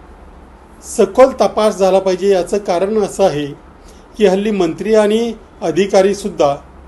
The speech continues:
थेट टक्केवारी मागण्याच्या ऐवजी त्या निविदेमध्ये किंवा त्या व्यवहारामध्ये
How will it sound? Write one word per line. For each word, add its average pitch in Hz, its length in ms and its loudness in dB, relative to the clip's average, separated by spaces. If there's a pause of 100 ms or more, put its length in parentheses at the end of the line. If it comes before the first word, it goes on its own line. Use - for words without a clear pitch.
(1040)
थेट 226 360 4
टक्केवारी 220 560 2
मागण्याच्या 190 1080 0
ऐवजी 180 540 2 (760)
त्या 202 420 4 (1040)
निविदेमध्ये 180 880 0 (480)
किंवा 190 240 2
त्या 196 200 0
व्यवहारामध्ये 170 1000 0